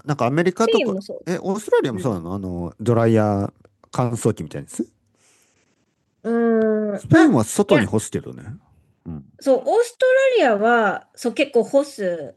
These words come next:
Speaker 1: あー、そうなの？
Speaker 2: 干す人もいる。
Speaker 1: けど、
Speaker 2: だから、
Speaker 1: でも雨がないよね。
Speaker 2: アメリカよりは、
Speaker 1: うん。
Speaker 2: アメリカも百干すじゃん？あ、干すじゃない、
Speaker 1: 干さないよね。
Speaker 2: ドライヤーでしょ？
Speaker 1: そう。
Speaker 2: うん。
Speaker 1: うん。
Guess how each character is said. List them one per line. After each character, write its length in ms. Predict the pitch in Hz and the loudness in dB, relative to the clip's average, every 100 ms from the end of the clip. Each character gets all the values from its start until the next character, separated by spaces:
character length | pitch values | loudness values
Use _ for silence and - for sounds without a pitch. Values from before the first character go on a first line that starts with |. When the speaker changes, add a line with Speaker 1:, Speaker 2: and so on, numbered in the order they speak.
| _ | _
Speaker 1:
あ 40 | 151 | 0
ー、 40 | |
そ 100 | 151 | 2
う 40 | 143 | 2
な 0 | |
の？ 80 | 330 | -2
Speaker 2:
干 100 | 330 | -6
す 680 | - 262 240 226 214 202 | -4 -2 -2 -2 -4 -6
人 280 | 196 - - | -6 2 2
も 300 | 233 247 110 | 4 2 2
い 20 | |
る。 60 | - | -4
Speaker 1:
け 60 | - | -14
ど、 40 | - | -16
Speaker 2:
だ 80 | 247 | -8
か 60 | |
ら、 60 | 247 | -2
Speaker 1:
で 60 | |
も 140 | 139 107 | 0 2
雨 140 | 220 | 2
が 180 | 453 - | 2 0
な 120 | 104 | 0
い 60 | 98 | -2
よ 60 | 69 | -4
ね。 100 | 370 | -4
Speaker 2:
ア 40 | |
メ 60 | 370 | -2
リ 60 | 370 | -2
カ 60 | |
よ 80 | 370 | -2
り 200 | 294 214 | -2 -2
は、 380 | 175 156 160 - 240 | -2 -6 -8 -10 -6
Speaker 1:
う 60 | |
ん。 20 | |
Speaker 2:
ア 20 | 302 | -4
メ 140 | 359 | 0
リ 160 | 415 415 | -2 -2
カ 200 | 392 370 | -2 -2
も 180 | 285 | -4
百 340 | 277 226 - 226 | -8 -12 -12 -10
干 160 | 226 | -6
す 220 | 208 - - | -8 -8 -14
じ 100 | - | -12
ゃ 80 | |
ん？ 140 | 170 403 - _ _ _ _ _ | -12 -12 -14 _ _ _ _ _
あ、 100 | 214 | -2
干 140 | 226 247 | 2 2
す 120 | 220 | 0
じ 60 | 190 | -2
ゃ 40 | |
な 100 | 170 | -2
い、 80 | 123 | -2
Speaker 1:
干 180 | - 190 | 0 2
さ 120 | 214 | 2
な 220 | 196 190 | 2 0
い 60 | 190 | 0
よ 60 | |
ね。 40 | 294 | -4
Speaker 2:
ド 0 | |
ラ 0 | |
イ 0 | |
ヤ 0 | |
ー 20 | |
で 60 | - | -8
し 100 | 262 | -4
ょ？ 20 | |
Speaker 1:
そ 300 | 135 73 - | -4 -4 -6
う。 80 | - | -4
Speaker 2:
う 40 | 190 | -4
ん。 40 | |
Speaker 1:
う 20 | |
ん。 160 | 151 | -4